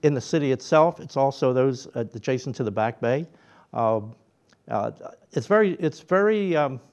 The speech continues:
disappointing, and I, I would be really, really depressed if I lived there, and each time we had a full moon or a new moon, you would see the tide coming in, and there's nothing you can do about it. And, and like I said, not many people are addressing that problem with the nuisance flooding. Everybody's going after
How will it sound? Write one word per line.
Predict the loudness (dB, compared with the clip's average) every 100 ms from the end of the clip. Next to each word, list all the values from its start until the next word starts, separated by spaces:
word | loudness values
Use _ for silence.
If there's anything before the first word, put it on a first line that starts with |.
| _
disappointing, | -6 -4 -4 -2 -2 -4 -10 -6
and | 0
I, | 2
I | 4 2
would | 2 -2
be | -2 -4
really, | -6 -2 0 2 0 -2
really | -4 -2 -2
depressed | -4 -6 -2 -2 -2 -4
if | -2
I |
lived | 0 -2 0
there, | -2 -2 -6
and | -8 -8
each | -8 -8
time | -4 -2 -4 -8 -16 2
we | 4
had | 4
a |
full | 2 2 4
moon | 0 2
or | 0
a |
new | 0 -2
moon, | 0 0 0
you |
would | -2 -4
see | -6
the | -6
tide | -4 -4 -4
coming | -6 -4 -2
in, | -4 -6 -12 -20 _ _ -8
and | -6 -6
there's | -4 -4 -2
nothing | -6 -4 -4
you | -4
can | -4
do | -2 -2
about | 2 2 0
it. |
And, | -6 -8 -8 -12
and | -10 -10 -12
like | -10 -10
I | -4
said, | -4 -2
not | -4 -4
many | -4 -6
people | -4 -6 -4 -4
are | -4
addressing | -2 -4 -2 -6
that | -4 -4
problem | -2 -2 -2 -6
with | -6
the | -6
nuisance | -4 -4 -4 -6 -12
flooding. | -10 -10 -10 -16 -20 _ -20 -20 -4
Everybody's | 0 2 4 2 -2
going | -6 -4
after | -4 -4 -2 -4 -6